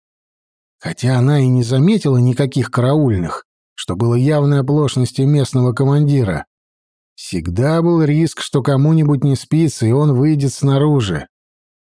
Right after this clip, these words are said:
Переполошить остальных он сможет за долю секунды, после чего Иовилле придётся принять бой с несколькими десятками стражников. Это не то, о чём она мечтала.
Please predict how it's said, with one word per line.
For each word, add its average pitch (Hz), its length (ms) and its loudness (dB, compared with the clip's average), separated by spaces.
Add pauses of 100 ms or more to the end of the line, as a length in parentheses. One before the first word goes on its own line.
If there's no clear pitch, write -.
(460)
Переполошить 147 640 -2
остальных 175 580 2
он 151 140 2
сможет 156 420 2
за 131 220 0
долю 165 260 2
секунды, 143 640 0
после 110 340 -4
чего 160 300 2
Иовилле 156 680 2
придётся 139 540 0
принять 143 400 2
бой 139 320 0
с - 140 -8
несколькими 151 720 2
десятками 135 640 0
стражников. 113 880 -2 (580)
Это 175 400 0
не 262 160 0
то, 233 300 0
о 165 100 0
чём 170 260 0
она 143 200 2
мечтала. 113 720 -2